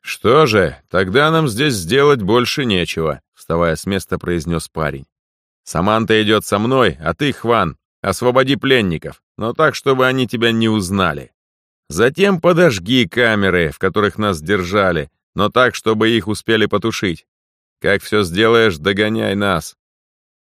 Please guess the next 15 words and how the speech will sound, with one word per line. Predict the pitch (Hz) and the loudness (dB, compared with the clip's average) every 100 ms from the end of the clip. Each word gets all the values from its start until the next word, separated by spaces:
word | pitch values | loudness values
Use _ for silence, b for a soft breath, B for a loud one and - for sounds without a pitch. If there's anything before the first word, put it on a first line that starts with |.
| _ | _
«Следы | - 76 82 101 | -18 -10 -4 -2
нашего | 104 107 110 110 | -2 -2 -4 -6
обследования | - - 117 107 104 101 92 | -6 -4 -4 -2 -2 -2 -4
ликвидировать?» | 87 107 98 98 143 185 113 - _ _ | -4 -4 -4 -2 0 2 0 -4 _ _
сосредоточенно | - 82 87 92 90 95 87 85 | -14 -8 -2 -2 -2 -4 -2 -6
спросил | - - 87 92 | -6 -6 -6 -6
Хван. | 82 90 82 64 _ _ _ _ _ _ | -6 -2 -4 -4 _ _ _ _ _ _
«Нет, | - 123 127 127 - _ _ _ - | -4 2 4 4 0 _ _ _ -8
пусть | 131 165 131 | 0 0 2
думают, | 120 160 160 147 | 0 2 2 0
что | - 120 | 0 0
это | 135 147 147 | 2 4 4
вы | 127 120 | 4 4
их | 104 107 | 2 -2
ликвидировали», | 117 - 131 110 107 98 98 92 | -4 -2 -4 2 2 4 2 0